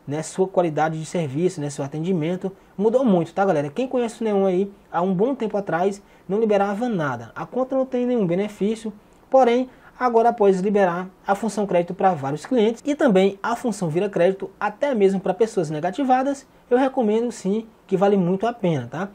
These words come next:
Apesar de ser um cartão de entrada, porém não te oferece nenhum benefício. No entanto, você também não paga anuidade, tá?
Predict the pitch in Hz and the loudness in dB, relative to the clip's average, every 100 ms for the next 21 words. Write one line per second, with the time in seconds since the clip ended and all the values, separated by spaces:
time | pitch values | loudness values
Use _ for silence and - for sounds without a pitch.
0 | _ - 285 302 269 262 247 - 240 233 | _ -8 0 4 6 4 0 -4 -4 -4
1 | 214 214 233 214 180 196 226 226 - _ | -4 -2 -2 0 0 2 0 -6 -16 _
2 | - 262 214 220 233 226 208 202 196 202 | 0 4 4 4 0 -4 -2 0 0 0
3 | 202 185 247 - 220 202 - 123 _ - | 2 2 -2 -2 0 0 0 -14 _ -20
4 | - 294 339 330 247 254 247 240 247 294 | -4 0 0 2 2 2 -2 -4 -2 2
5 | 233 277 - _ 233 285 330 - 190 196 | 2 0 -6 _ -2 -2 -2 2 2 4
6 | 202 240 170 135 127 180 - | 2 2 2 0 -4 -6 -6